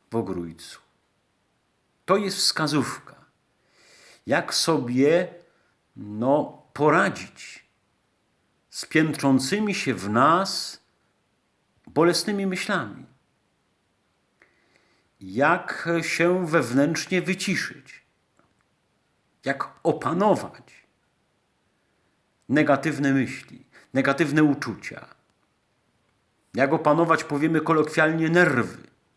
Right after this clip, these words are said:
które nami targają. Potrzeba nam dziś terapii modlitwy.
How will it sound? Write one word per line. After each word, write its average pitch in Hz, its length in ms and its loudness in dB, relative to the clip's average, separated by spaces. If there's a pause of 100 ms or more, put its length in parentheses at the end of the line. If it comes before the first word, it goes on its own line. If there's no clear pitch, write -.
(360)
które 131 260 2
nami 139 300 4
targają. 104 800 -4 (3000)
Potrzeba 180 520 2
nam 170 440 4 (440)
dziś 139 600 -6 (560)
terapii 151 520 2
modlitwy. 113 640 -4